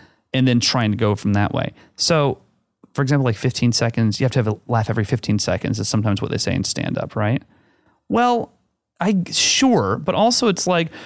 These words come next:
speak about a subject honestly and thoughtfully and let the laughs come when they do, and maybe it will turn out to be every fifteen seconds, or maybe it won't, and perhaps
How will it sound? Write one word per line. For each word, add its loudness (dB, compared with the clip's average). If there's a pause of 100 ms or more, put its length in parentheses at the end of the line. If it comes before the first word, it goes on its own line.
(180)
speak -2
about 2
a 2
subject 0
honestly 0
and 2
thoughtfully 0
and 2
let -2
the -2
laughs 0
come 0
when 4
they 4
do, 2 (340)
and 4
maybe 2 (100)
it 2
will 2
turn 0
out 0
to -12
be 0
every 0
fifteen 0
seconds, 0
or 2
maybe 2 (300)
it 0
won't, 4
and 4
perhaps 0